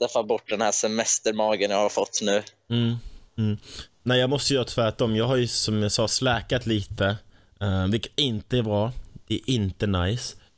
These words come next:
Speaker 2: Men, eh,
Speaker 1: Nej.
Speaker 2: nu är det tillbaka till, liksom, seriösa vanor igen när du kommer tillbaka hit.
Speaker 1: Ja, du
Speaker 2: Det
Speaker 1: vågar ju inte släcka när jag är hemma.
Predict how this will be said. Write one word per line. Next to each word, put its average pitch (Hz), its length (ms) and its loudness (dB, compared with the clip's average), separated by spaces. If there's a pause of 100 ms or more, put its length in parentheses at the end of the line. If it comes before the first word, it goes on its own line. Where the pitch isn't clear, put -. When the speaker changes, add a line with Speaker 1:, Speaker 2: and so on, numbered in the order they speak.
(260)
Speaker 2:
Men, 98 380 0
eh, 98 60 2
Speaker 1:
Nej. 95 380 0
Speaker 2:
nu 90 80 0
är 123 40 2
det 156 60 2
tillbaka 180 440 -2
till, 151 200 -2
liksom, 135 460 0
seriösa 131 540 2
vanor 127 420 2
igen 98 340 0
när 110 100 -2
du 104 80 0
kommer 107 180 0
tillbaka 120 400 0
hit. 90 340 -2 (480)
Speaker 1:
Ja, 98 120 2
du 127 80 2
Speaker 2:
Det 117 100 4
Speaker 1:
vågar 123 240 2
ju 123 60 4
inte 113 180 -2
släcka 110 460 0
när 104 120 0
jag 107 120 4
är 98 40 2
hemma. 90 300 -2